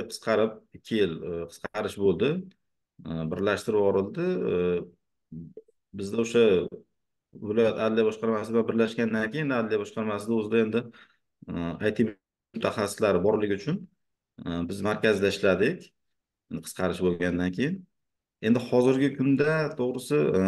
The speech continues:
ukam ham Toshkentda ishlaydi. E, Toshkentga ko'chib ketish maqsad bor endi ota-onani ham olib, u yerdan uy olish uchun. Shuning uchun hozir, e,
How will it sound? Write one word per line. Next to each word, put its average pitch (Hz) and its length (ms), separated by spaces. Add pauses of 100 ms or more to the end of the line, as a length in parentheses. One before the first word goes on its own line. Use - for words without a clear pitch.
(460)
ukam 127 260
ham 123 180 (1040)
Toshkentda 117 440
ishlaydi. 147 380 (280)
E, 98 120 (380)
Toshkentga 139 580
ko'chib - 340
ketish - 300 (280)
maqsad 113 460
bor 117 240
endi 135 180
ota-onani 95 600
ham 87 100
olib, 120 300
u - 140
yerdan 95 340
uy 101 140
olish 95 260
uchun. 160 220 (420)
Shuning 131 300
uchun 135 160
hozir, 131 240
e, 101 160